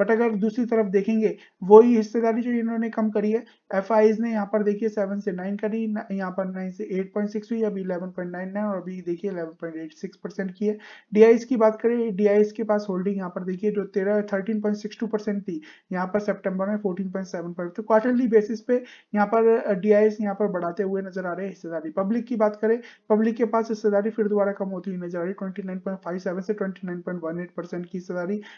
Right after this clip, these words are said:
रह गई है। तो कंपनी अच्छी खासी है, कंपनी के पास अच्छा खासी सब चीज यहाँ पर नजर आती है, कंपनी का कैश अच्छा है, कंपनी के फाइनेंशियल्स अच्छे हैं,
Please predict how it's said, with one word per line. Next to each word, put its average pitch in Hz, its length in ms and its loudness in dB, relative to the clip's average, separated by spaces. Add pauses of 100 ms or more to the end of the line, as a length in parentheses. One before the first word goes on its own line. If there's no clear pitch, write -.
(160)
रह 190 180 6
गई 208 180 6
है। 220 180 2 (220)
तो 214 80 0
कंपनी 240 500 4
अच्छी 240 320 -4
खासी 233 280 2
है, 254 160 0 (280)
कंपनी 214 280 0
के 233 80 -2
पास 220 280 0
अच्छा 220 300 -6
खासी 214 320 -2
सब 208 200 -4
चीज 208 200 -4
यहाँ 196 140 -2
पर 190 240 -2
नजर 202 160 2
आती 208 240 4
है, 220 80 6
कंपनी 202 300 -4
का 190 140 -4
कैश 185 400 -8
अच्छा 208 240 -2
है, 220 60 0
कंपनी 190 420 -6
के 175 220 -6
फाइनेंशियल्स 208 640 0
अच्छे 220 220 0
हैं, 220 100 0